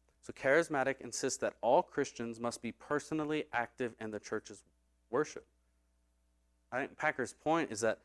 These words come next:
that corporate worship is not something the clergy dispenses to the congregation, but every member should be active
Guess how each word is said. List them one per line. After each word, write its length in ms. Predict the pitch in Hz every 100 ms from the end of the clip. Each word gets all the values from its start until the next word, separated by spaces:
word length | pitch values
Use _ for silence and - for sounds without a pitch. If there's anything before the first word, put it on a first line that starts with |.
| _ _
that 160 | - -
corporate 360 | - 165 127
worship 360 | 110 139 147 123
is 100 | 104
not 240 | 123 147
something 540 | - - 135 - 127 107
the 100 | 98
clergy 760 | - - 120 147 131 113 107 101
dispenses 800 | 107 - - - 143 - 120 104
to 140 | -
the 80 | 101
congregation, 680 | - 113 95 90 131 147 110
but 140 | 101 -
every 260 | 131 127
member 300 | 120 117 110
should 180 | 110 117
be 120 | 107 -
active 400 | 117 - -